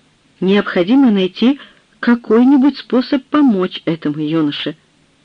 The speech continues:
Разве ты не помог Чарльзу Уоткинсу два года назад? И разве он не выплатил тебе весь долг до последнего пенни?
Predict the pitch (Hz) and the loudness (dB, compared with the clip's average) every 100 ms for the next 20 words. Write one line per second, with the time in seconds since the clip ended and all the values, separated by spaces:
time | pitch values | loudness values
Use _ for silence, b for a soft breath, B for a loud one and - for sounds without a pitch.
0 | _ _ _ 339 311 226 226 254 262 254 | _ _ _ 0 2 2 2 2 2 2
1 | 254 269 262 - 226 226 202 220 - 208 | 2 2 -2 -2 0 0 0 -2 0 0
2 | 190 180 - 202 - 196 208 202 214 214 | 0 -2 -6 -6 -4 -4 -4 -4 -2 -2
3 | 220 208 220 233 _ _ _ _ _ _ | -2 -4 -6 -8 _ _ _ _ _ _
4 | _ _ 175 180 175 180 185 190 190 311 | _ _ -2 -2 0 0 0 0 0 0
5 | 349 349 247 220 175 180 180 B B 160 | 0 0 -2 -2 -2 -2 -2 B B -4
6 | 180 214 156 156 240 180 160 185 208 214 | 0 2 0 0 0 0 -2 -4 -2 -2
7 | 180 185 226 - 202 139 127 | -2 -2 -4 -2 0 0 -2